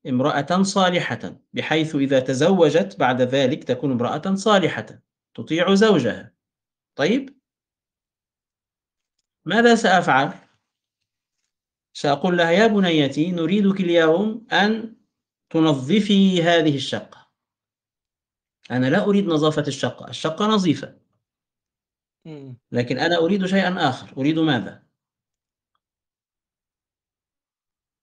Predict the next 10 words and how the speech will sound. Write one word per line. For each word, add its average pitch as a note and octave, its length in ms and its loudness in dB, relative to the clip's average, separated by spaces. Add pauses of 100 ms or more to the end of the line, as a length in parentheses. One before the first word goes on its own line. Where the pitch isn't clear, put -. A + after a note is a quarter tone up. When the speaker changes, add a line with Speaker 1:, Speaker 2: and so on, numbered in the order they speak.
(140)
Speaker 1:
أريد C3 240 -6
Speaker 2:
التربية. C3 460 -2
Speaker 1:
تربيتها C#3+ 460 -2
على C3+ 320 0
أن C3 340 0
تكون C3+ 460 0
مهتمة C3+ 1040 2
ببيتها، A#2 840 -2 (1300)
امرأة A2+ 400 -6
نظيفة، C#3 960 -2